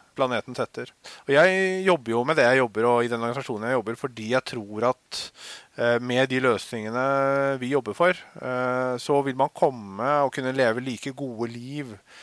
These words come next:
eh, i et fremtidig nullutslippssamfunn som man lever i dag, men uten utslipp og, og med en langt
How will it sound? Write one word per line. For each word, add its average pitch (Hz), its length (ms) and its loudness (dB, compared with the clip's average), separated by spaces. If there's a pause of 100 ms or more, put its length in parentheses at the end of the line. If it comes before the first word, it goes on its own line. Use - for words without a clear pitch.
(320)
eh, 113 300 2
i 120 60 2
et 120 80 -2
fremtidig 120 400 -4
nullutslippssamfunn 117 920 -6
som 120 280 -2
man 117 180 -2
lever 101 300 -4
i 117 40 -4
dag, 190 380 0 (520)
men 127 320 -4
uten 139 300 -4
utslipp 175 360 -2 (160)
og, 123 500 2
og 123 160 -8
med 120 200 -4
en 123 120 -6
langt 120 380 -2